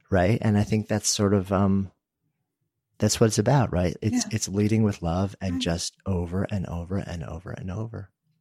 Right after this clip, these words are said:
Speaker 2: That's right.
Speaker 1: Yeah. Feels like a good place for us to come full circle in our conversation as well. So,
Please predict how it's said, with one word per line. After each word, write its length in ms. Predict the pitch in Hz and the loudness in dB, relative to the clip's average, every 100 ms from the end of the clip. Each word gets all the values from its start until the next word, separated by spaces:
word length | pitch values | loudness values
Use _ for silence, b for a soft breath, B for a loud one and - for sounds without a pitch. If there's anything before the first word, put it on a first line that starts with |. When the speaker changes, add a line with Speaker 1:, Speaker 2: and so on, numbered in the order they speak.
| _ | _
Speaker 2:
That's 240 | 156 170 - | -10 -10 -12
right. 220 | 175 - _ _ _ _ _ _ _ _ | -16 -20 _ _ _ _ _ _ _ _
Speaker 1:
Yeah. 220 | 87 78 - _ _ | -4 -4 -6 _ _
Feels 240 | - 113 98 | 2 4 4
like 120 | 101 | 2
a 60 | 92 | 0
good 180 | 95 | 0
place 300 | - 80 87 - - | 0 -2 -2 -10 -6
for 340 | 98 85 80 | -2 0 0
us 160 | - 92 | -2 -6
to 80 | - | -6
come 180 | - 90 | -4 -4
full 180 | - 87 | -6 -6
circle 320 | 85 87 80 | -6 -4 -6
in 80 | 87 | -6
our 140 | 110 | -8
conversation 600 | - 92 82 85 85 82 | -6 -4 -4 -4 -6 -6
as 140 | 85 | -6
well. 220 | 87 85 80 | -4 -4 -4
So, 360 | - 80 - | -4 -6 -6